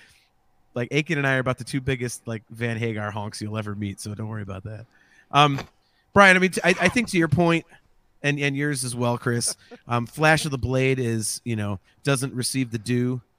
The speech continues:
that it, that it should. Uh, the reason is, is because it's not great, and you, you guys are, I don't know what you're smoking. It's okay. Um, it's, I will, you know what I will say, that riff is cool,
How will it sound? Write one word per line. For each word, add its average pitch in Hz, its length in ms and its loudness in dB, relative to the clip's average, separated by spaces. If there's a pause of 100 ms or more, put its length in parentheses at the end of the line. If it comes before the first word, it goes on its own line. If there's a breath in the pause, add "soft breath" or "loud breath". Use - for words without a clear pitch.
(400)
that 120 120 -2
it, 120 180 -6
that 113 120 -2
it 113 100 -6
should. 123 400 0 (180 soft breath)
Uh, 117 140 -4
the 120 120 0
reason 127 260 0
is, 127 140 0
is 117 100 -8
because 120 240 -4
it's - 140 -8
not 113 180 -4
great, 117 280 0 (380)
and 117 120 -2
you, 113 180 -4
you 120 100 -4
guys 113 460 -2
are, 104 640 -2 (240)
I 107 80 -4
don't 110 100 -2
know 107 100 0
what 107 140 -2
you're 104 80 -6
smoking. 113 400 -2
It's 107 160 -4
okay. 117 460 0 (840)
Um, 110 500 -2
it's, 147 240 -4 (240 soft breath)
I 160 80 6
will, 240 240 8
you 208 120 2
know 240 80 8
what 220 100 6
I 165 40 6
will 180 140 2
say, - 160 -2
that 147 180 4
riff 202 220 2
is 175 100 2
cool, 143 380 0